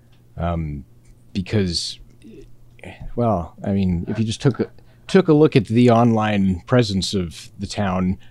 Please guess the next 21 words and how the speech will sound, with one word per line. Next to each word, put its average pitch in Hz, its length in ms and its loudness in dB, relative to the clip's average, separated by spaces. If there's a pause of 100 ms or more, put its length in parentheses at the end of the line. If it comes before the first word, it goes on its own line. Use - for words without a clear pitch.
(300)
you 107 100 -4
could 110 140 -2
see 135 160 4
why 110 180 6
they 104 100 4
wanted 101 280 0
a 90 40 0
communications 90 640 -2
director, 82 340 -8
because 85 240 -8
there's 76 120 -12
a 80 60 -12
lot 92 180 -6
of 87 60 -8
people 78 300 -8
really 101 320 -4
angry 82 500 -6 (500)
uh, 73 300 -10
about 85 300 -4
Great 90 240 -4
Falls 87 600 -4